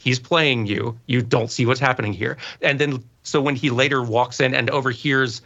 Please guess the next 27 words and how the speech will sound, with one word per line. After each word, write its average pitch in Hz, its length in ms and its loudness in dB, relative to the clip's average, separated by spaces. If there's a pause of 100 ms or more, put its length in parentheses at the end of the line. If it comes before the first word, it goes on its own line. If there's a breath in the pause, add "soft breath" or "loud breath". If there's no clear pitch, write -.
(240 soft breath)
Max 135 380 0
is 185 280 -2
playing 107 380 0
him, 113 280 0 (140)
that 131 140 4
is 135 320 -2
such - 300 0
validation 131 800 0
for 117 140 -4
Pete. 113 180 -2
That 135 140 4
is 135 120 0
like, 131 260 0
"I 131 180 4
was 151 200 -4
right. 127 320 0 (140)
I 123 160 2
knew 160 360 0
I 120 120 4
was 110 260 -6
right." 110 320 0 (240 soft breath)
He 170 80 -2
does 214 140 0
feel 233 140 2
a 156 100 2
little 165 160 4
bad 104 360 -2